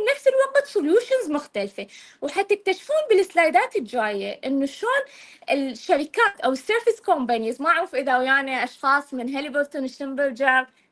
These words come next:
نسر، أويل تك، آه، حيت-، حيفهمون أكثر كلامي. إحنا نحتاج من السيرفيس كومبانيز دائمًا إنه هم يبتكرون حلول مب-،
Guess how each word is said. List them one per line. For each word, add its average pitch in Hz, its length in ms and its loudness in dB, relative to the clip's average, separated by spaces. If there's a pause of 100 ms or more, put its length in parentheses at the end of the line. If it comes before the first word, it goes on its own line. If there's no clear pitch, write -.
نسر، 302 580 -2
أويل 311 220 2
تك، 311 300 -2 (420)
آه، 269 180 0
حيت-، 320 340 -4
حيفهمون 320 600 -2
أكثر 370 320 0
كلامي. 240 500 -4
إحنا 466 400 -4
نحتاج 466 540 -2
من 311 60 -8
السيرفيس 466 460 -8
كومبانيز 466 580 -6
دائمًا 277 580 -2 (320)
إنه 302 160 -2
هم 466 400 -2
يبتكرون 330 540 -4 (120)
حلول 349 260 0 (100)
مب-، 359 120 -10